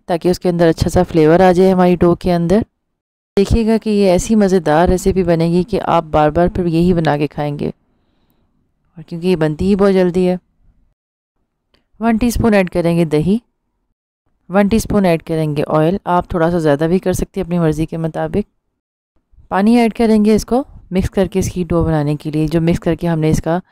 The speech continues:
बैटर तैयार करना है, और इस तरह से हम इसका बैटर तैयार कर लेंगे। ये देखिए, इसको स्मूथ कर लेंगे ऊपर से, और फिर हम इसको बेक करेंगे। यहाँ पर हम इसे बेक करेंगे एक मिनट के लिए माइक्रोवेव में।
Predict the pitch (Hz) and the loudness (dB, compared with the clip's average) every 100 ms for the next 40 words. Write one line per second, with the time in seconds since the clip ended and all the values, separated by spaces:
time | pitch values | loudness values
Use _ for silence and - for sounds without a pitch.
0 | _ _ - 156 156 156 143 139 - 143 | _ _ -10 -8 -8 -6 -4 -4 -6 -14
1 | - 160 - - _ - 165 - 175 180 | -14 -14 -16 -20 _ -8 -6 -2 0 0
2 | 180 170 156 - 156 151 151 147 147 147 | 0 -2 -4 -6 -4 -2 -2 -4 -8 -8
3 | 151 143 147 143 143 147 - 180 - _ | -14 -12 -10 -8 -8 -10 -14 -16 -16 _
4 | _ _ - 165 - 180 185 - 202 202 | _ _ -12 -10 -6 -4 -2 0 0 2
5 | 196 202 202 202 269 - _ _ _ _ | 2 0 -2 -2 -4 -4 _ _ _ _
6 | _ _ _ 156 - 165 156 151 - 202 | _ _ _ -10 -6 -4 -4 -6 -6 -10
7 | 240 _ - - _ - - 156 151 - | -10 _ -20 -20 _ -20 -18 -4 -4 -4
8 | 147 139 151 156 - - _ _ _ _ | -8 -8 -8 -12 -16 -20 _ _ _ _
9 | _ 175 165 - 170 160 - 156 160 170 | _ -6 -4 -2 -4 -4 -4 -2 -4 -4
10 | 165 160 156 - 180 180 - 180 175 170 | -4 0 0 -2 -4 -4 -2 0 2 0
11 | 180 175 180 180 | 0 2 2 0